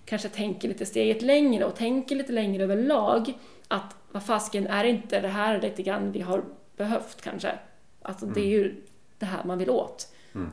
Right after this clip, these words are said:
Speaker 1: Någon som har fattat lite grann, någon som idag är på ett bättre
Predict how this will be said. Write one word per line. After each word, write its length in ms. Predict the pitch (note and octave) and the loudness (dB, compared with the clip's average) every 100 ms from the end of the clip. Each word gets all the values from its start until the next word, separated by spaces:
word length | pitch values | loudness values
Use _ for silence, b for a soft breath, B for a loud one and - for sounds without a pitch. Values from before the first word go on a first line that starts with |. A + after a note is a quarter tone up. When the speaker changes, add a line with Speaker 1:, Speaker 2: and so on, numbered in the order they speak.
| - | -2
Speaker 1:
Någon 220 | G#3+ G#3+ | -2 0
som 140 | G#3+ | -2
har 60 | G#3+ | -4
fattat 420 | - - - G#3+ | -4 -10 -4 -4
lite 200 | G#3 G3 | -2 -2
grann, 300 | F#3+ F#3+ F3+ | -2 -2 -2
någon 160 | F#3+ F#3 | -2 -2
som 220 | F#3+ - B B B | -4 -4 B B B
idag 640 | A3 G3 A#3 A3+ - A3+ - b b b b | 0 2 4 4 4 0 -6 b b b b
är 80 | G3 | -4
på 120 | G3 | -2
ett 100 | F#3+ | -2
bättre 580 | G#3 G#3 G#3 G#3 - | -4 -4 -2 2 2